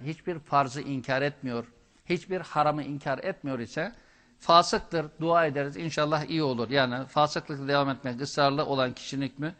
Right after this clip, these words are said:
mümin mi, fasık mı, kafir mi falan filan, altında bir de başka soru soruyu okumuyorum. Çok derin, derinlere de dalıyor diye. Çünkü inşallah zamanın içerisinde,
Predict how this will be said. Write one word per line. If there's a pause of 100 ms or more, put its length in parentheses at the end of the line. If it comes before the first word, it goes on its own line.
(320)
mümin
mi,
fasık
mı,
kafir
mi (1000)
falan
filan, (800)
altında
bir
de
başka
soru
soruyu
okumuyorum.
Çok
derin,
derinlere
de
dalıyor
diye. (600)
Çünkü
inşallah
zamanın
içerisinde,